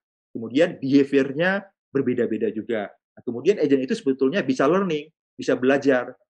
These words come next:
Ya, itu bisa kita masukkan juga ke unsur ini. Nah, kemudian salah satunya kita bisa memprovide media komunikasi. Itu salah satu unsur penting ya dari kita buat model itu kan untuk komunikasi sebetulnya.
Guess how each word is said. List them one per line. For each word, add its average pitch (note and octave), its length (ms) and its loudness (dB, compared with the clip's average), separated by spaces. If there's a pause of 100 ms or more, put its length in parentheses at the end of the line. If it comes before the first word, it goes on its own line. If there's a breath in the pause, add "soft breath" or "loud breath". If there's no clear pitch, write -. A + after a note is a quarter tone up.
(360)
Ya, A2 320 -14
itu B2+ 240 -6
bisa D#3 160 0
kita C#3 400 -2
masukkan C#3 400 -4
juga C3 240 -2
ke C3 80 -12
unsur A#2 320 -8
ini. G#2+ 240 -10
Nah, G#2+ 160 -14
kemudian F3 560 -4 (240 soft breath)
salah C#3 240 -2
satunya E3+ 400 -4
kita F#3 240 -4
bisa D#3 240 -6
memprovide C#3+ 640 -4
media C#3 320 0
komunikasi. B2 640 -6 (200)
Itu F3+ 360 -2
salah B2+ 280 -2
satu C3 280 -4
unsur C3+ 320 -2
penting C3 400 -2
ya D#3+ 80 -4
dari C#3 240 -2
kita C3 160 -2
buat B2+ 240 -2
model A#2+ 320 0
itu - 80 -12
kan F3+ 160 -2
untuk D3 160 -6
komunikasi C#3+ 640 -2
sebetulnya. G#2+ 480 -4